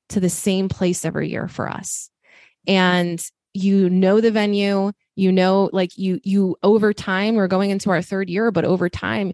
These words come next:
you know the best place that you wanna go get, get lunch. You know, it's, it's,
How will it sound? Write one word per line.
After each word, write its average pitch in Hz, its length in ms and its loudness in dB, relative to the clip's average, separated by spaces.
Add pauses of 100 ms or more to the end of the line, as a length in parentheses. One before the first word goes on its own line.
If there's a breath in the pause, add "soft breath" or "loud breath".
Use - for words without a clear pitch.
(220 soft breath)
you 208 140 4
know 208 160 6
the 196 100 2
best 190 300 -2
place 196 220 0
that - 140 -2
you 185 120 0
wanna 185 160 0
go 180 160 2
get, 180 280 -4
get 180 200 -2
lunch. 170 540 -4 (340 soft breath)
You 196 160 2
know, 180 400 2
it's, - 320 -4
it's, - 440 -2